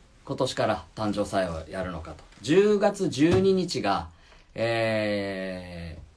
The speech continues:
ー、二千二年の十月十二日がアクシーズファムの一号店のあの、生まれた日になります。えー、三重県の桑名市で生まれました。実はアクシーズファム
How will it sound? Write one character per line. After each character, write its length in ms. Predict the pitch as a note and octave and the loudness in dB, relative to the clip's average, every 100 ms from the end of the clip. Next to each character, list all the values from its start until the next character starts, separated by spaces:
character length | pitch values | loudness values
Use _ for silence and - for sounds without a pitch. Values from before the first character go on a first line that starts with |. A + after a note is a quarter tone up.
| - | -8
ー、 40 | |
二 80 | A#2+ | -4
千 340 | B2+ F#3 F3+ B2 | 2 4 4 2
二 140 | B2+ | 4
年 200 | E3+ D#3+ | 4 4
の 120 | F#2+ | 2
十 160 | A#2+ B2 | -2 0
月 200 | C3 A#2 | -2 -2
十 180 | G#2 A2+ | -4 -2
二 120 | B2+ | -2
日 260 | C3 B2+ | -2 -4
が 140 | A2 - | -4 -4
ア 60 | |
ク 120 | - - | -6 -2
シ 140 | D#3+ | 0
ー 40 | |
ズ 80 | D#3+ | 0
フ 60 | E3 | 2
ァ 40 | |
ム 120 | D#3 A#2 | 2 2
の 120 | F2+ | -4
一 240 | E2 B2+ | -6 -2
号 220 | C3+ C#3+ | 0 0
店 260 | C3+ A#2+ G#2 | 0 -2 0
の 240 | C3 - - - - | -2 -4 -8 -20 -8
あ 40 | G#2+ | -4
の、 340 | G2+ G2 G2 | -4 -4 -4
生 40 | G2 | -2
ま 120 | A2+ | -2
れ 100 | A2 | 0
た 160 | A#2 G#2 | -2 -2
日 160 | A#2+ | 0
に 140 | D#3 B2 | 0 0
な 140 | F#2 | -4
り 100 | F2 | -6
ま 160 | F2 E2+ | -8 -8
す。 240 | - - - - - - - | -12 -18 -20 -20 -20 -20 -6
え 1300 | A2+ B2 A#2+ A#2 A2+ A2 G#2+ G2+ F#2+ F#2+ F#2 F2+ F2 | 0 2 2 0 0 -2 -2 -4 -6 -10 -10 -12 -8
ー、 40 | G2+ | 0
三 160 | C#3 | 2
重 40 | D3 | 4
県 240 | D3 A2+ | 2 0
の 120 | G2+ F2+ | -2 -4
桑 260 | G#2+ A2+ | -2 -2
名 120 | G#2+ | -2
市 160 | G#2+ A2 | -6 -6
で 240 | C#3+ C3 - | -4 -4 -6
生 60 | |
ま 120 | F#2+ | -8
れ 80 | F#2 | -8
ま 120 | F2 | -8
し 80 | E2+ | -12
た。 100 | E2+ | -12
実 280 | F2+ A#2 G#3+ | -10 -8 0
は 140 | E3 | 0
ア 60 | A2 | 0
ク 80 | - | -2
シ 180 | F3 F#3 | 0 0
ー 40 | |
ズ 120 | F3+ | 0
フ 80 | D#3+ | 0
ァ 80 | F3 | 0
ム 260 | D3+ B2 | 0 -2